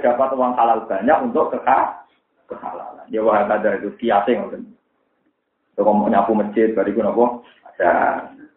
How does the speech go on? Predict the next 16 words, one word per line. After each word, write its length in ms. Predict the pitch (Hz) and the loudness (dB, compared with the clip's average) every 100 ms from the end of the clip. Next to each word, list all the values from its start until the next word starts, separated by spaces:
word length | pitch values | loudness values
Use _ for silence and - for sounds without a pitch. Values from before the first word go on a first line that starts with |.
| _ _ _ _ _ _ _ _ - - - - | _ _ _ _ _ _ _ _ 0 0 0 0
Oh, 320 | 104 101 98 - - _ _ | 2 0 -2 -8 -20 _ _
pas 160 | 92 - | 0 0
preman 400 | 107 101 101 - | 0 2 2 0
kreatif, 720 | 110 131 151 151 170 - - | -2 0 2 2 0 -4 -4
pas 160 | 120 - | -4 0
soleh 240 | 135 135 | 0 0
mboten 240 | 113 117 120 | -2 -2 0
napa? 400 | 131 185 - - 117 - _ _ - - - _ _ _ _ _ _ _ _ - _ _ _ - | 2 2 0 -8 -12 -14 _ _ -18 -18 -20 _ _ _ _ _ _ _ _ -20 _ _ _ 0
Wa 160 | 135 139 | 2 2
kadali 400 | 139 143 139 139 | 4 2 2 0
kalane 320 | 131 131 127 | 2 0 2
kaya 160 | 131 | 2
mengkon-mengkon 640 | 127 123 123 120 117 117 117 | 2 2 0 0 0 0 2
kabeh 300 | 113 113 107 113 | 2 2 2 2
misla 800 | 113 - _ _ _ 117 113 120 | -2 -6 _ _ _ 4 4 4
inzalina. 720 | 113 107 104 101 92 87 | 0 0 0 0 -2 -6